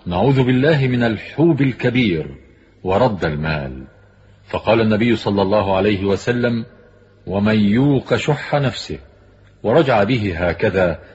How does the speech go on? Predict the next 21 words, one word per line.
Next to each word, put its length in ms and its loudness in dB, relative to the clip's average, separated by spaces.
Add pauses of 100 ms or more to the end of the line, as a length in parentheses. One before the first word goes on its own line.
(100)
فإنه 540 0
يحل 540 -2
داره، 380 0 (500)
يعني 480 0
جنته. 500 -4 (720)
فلما 400 2
قبض 340 2
الفتى 380 0
المال 480 0 (440)
أنفقه 600 0
في 220 0
سبيل 360 0
الله، 420 0 (520)
فقال 340 0
عليه 300 4
الصلاة 440 -2
والسلام: 680 0 (420)
"ثبت 480 0
الأجر 520 -2 (380)
وبقي 580 2
الوزر". 500 -2